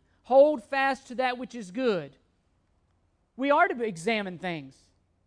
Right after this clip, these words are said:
We are to be sound thinkers. See there, it is wrong to take a stand morally or doctrinally on issues.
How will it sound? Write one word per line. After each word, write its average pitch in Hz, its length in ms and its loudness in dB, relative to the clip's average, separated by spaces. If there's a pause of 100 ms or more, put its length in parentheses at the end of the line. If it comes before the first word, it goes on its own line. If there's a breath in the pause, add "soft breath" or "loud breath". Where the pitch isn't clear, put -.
(680)
We 254 100 2
are 311 120 4
to 370 80 -6
be 196 200 -8 (140)
sound 262 560 -4
thinkers. 170 640 -10 (2000)
See 294 400 -8
there, 190 240 0
it 247 120 -6
is 220 160 -2
wrong 269 380 -2
to 247 100 -10
take 254 220 -4
a 233 60 -4
stand 254 560 -6
morally 269 500 6
or 220 140 -4
doctrinally 233 640 -2
on 226 220 -6
issues. 170 680 -12